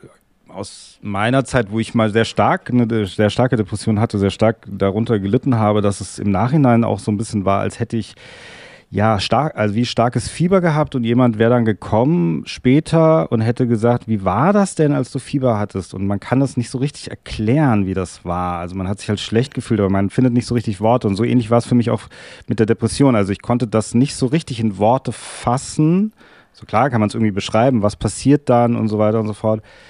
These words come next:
Aber so genau, es, es geht irgendwie,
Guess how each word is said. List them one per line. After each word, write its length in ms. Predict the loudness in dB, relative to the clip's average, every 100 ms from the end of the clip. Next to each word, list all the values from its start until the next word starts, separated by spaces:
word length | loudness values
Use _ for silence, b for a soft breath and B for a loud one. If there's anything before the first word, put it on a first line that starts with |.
| B B
Aber 160 | -6 -4
so 100 | -2
genau, 640 | 2 4 4 4 2 0 -2
es, 160 | -4 -4
es 180 | -8 2
geht 300 | 2 2 0
irgendwie, 520 | 2 4 4 2 0